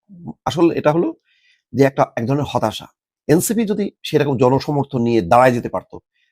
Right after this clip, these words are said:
তাহলে কিন্তু এই কথাগুলো আসতো না। তো একটা ভেরিফাইড Facebook পেজে যুক্তরাষ্ট্র প্রবাসী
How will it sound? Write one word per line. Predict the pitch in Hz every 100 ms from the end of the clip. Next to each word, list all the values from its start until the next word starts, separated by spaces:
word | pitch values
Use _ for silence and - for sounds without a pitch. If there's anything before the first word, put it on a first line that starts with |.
| _
তাহলে | 131
কিন্তু | 143 165
এই | 143
কথাগুলো | 117 113 123
আসতো | 107 - -
না। | - - _ _ _ _ _ _ _
তো | - 113 110 - _ _ _ _
একটা | - 110
ভেরিফাইড | 113 147 175 175
Facebook | 143 135 156
পেজে | - 131 120 190 - _ _ _ -
যুক্তরাষ্ট্র | 104 - - 120 -
প্রবাসী | - 110 113 - 160 214